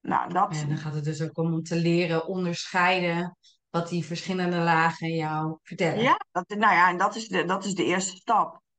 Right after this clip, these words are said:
Speaker 1: En daarom zeggen we ook
Speaker 2: Ja.
Speaker 1: altijd, persoonlijke ontwikkeling heeft altijd drie, heeft altijd vijf stappen. Eh, de piramide van Maslow wordt daar ook wel in, eh, in bedacht. En dat zit hem heel duidelijk in het stukje bewustwording naar het echt gaan leven.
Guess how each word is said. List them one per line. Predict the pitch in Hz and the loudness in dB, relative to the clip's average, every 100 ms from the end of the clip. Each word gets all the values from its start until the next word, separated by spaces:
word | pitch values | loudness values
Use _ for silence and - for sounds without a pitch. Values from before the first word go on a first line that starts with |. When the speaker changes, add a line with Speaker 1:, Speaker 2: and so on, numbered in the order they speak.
| _ _ | _ _
Speaker 1:
En | 175 | 0
daarom | 180 185 | 0 0
zeggen | 190 202 202 | -4 -8 -6
we | |
ook | 190 | 0
Speaker 2:
Ja. | 170 | 2
Speaker 1:
altijd, | 175 180 | 2 -4
persoonlijke | 185 185 185 185 | -2 0 0 -4
ontwikkeling | 180 202 202 180 | -4 -4 -2 0
heeft | 175 175 | 0 0
altijd | 175 175 170 | -2 -2 -4
drie, | 180 196 - | -4 -4 -2
heeft | 180 190 | -2 0
altijd | 185 190 185 | 0 -2 -2
vijf | 208 190 | 0 0
stappen. | 190 202 196 151 180 190 - _ _ _ _ _ | -2 -2 -2 -4 -4 -8 -16 _ _ _ _ _
Eh, | - 175 170 170 | -4 0 2 2
de | 170 170 | 0 0
piramide | 185 180 185 180 | 0 2 2 0
van | 185 175 | -2 0
Maslow | 175 180 180 175 | 0 0 -2 0
wordt | 175 175 | -2 0
daar | 165 | 0
ook | 175 | 0
wel | 175 170 165 | -2 -2 -2
in, | 165 170 | -4 -4
eh, | 165 165 | -4 -4
in | 175 170 | -4 -2
bedacht. | 165 160 170 - | 0 0 -2 -4
En | 170 | -6
dat | 170 | -4
zit | 185 180 | -6 -2
hem | 170 | 0
heel | 175 175 | 0 2
duidelijk | 165 170 170 170 | 2 2 -4 -4
in | 175 170 170 - _ _ | -4 -4 -6 -10 _ _
het | 175 170 | -10 -10
stukje | - 185 185 | 2 2 4
bewustwording | 175 170 190 190 180 175 170 170 | 4 6 6 4 4 4 4 4
naar | 160 165 | 4 2
het | 170 | -2
echt | 180 - | -4 0
gaan | 170 165 | -2 0
leven. | 170 185 175 156 190 269 | 0 0 0 -2 -4 -6